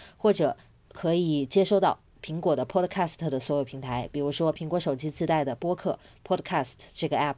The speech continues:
或者说我们都很喜欢用的小宇宙这个 app，还有一些其他的，大家自己可以选择自己喜欢用的，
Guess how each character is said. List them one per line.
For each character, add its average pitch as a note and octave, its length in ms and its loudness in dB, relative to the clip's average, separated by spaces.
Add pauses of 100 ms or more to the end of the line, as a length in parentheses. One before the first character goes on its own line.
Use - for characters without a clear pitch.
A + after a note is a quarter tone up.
(400)
或 G#3 120 2
者 E3+ 140 2
说 E3+ 220 2
我 D#3 120 2
们 C3 160 -4
都 D#3+ 100 0
很 D#3+ 140 -2
喜 D#3+ 140 -2
欢 C#3+ 160 -2
用 E3 160 0
的 C3+ 100 2
小 D3 240 0
宇 D#3 160 -2
宙 F3 300 2
这 D#3 160 -4
个 B2+ 280 -4
app， D#3 180 0 (360)
还 D#3 180 0
有 D3 160 2
一 C#3 80 -2
些 C#3 220 0
其 - 180 -2
他 F#3+ 160 2
的， F#3+ 140 2
大 D3+ 160 -2
家 C#3+ 240 2
自 - 380 -6
己 C3+ 200 -2
可 C3+ 140 -2
以 D3+ 40 2
选 C#3+ 160 0
择 C3+ 100 -2
自 D#3 120 -10
己 D3 80 -4
喜 D#3 140 -2
欢 C#3+ 140 -2
用 F#3+ 180 0
的， C3+ 100 0